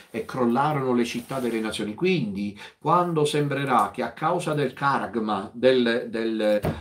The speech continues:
del marchio, eh, l'umanità sarà del tutto concentrata su quella cosa lì, va bene? Dio provvederà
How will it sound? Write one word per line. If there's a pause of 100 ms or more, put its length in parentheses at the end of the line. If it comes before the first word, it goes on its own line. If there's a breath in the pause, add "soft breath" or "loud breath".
(140 loud breath)
del
marchio, (220 loud breath)
eh,
l'umanità
sarà
del
tutto
concentrata
su
quella
cosa
lì, (100)
va
bene? (180 soft breath)
Dio
provvederà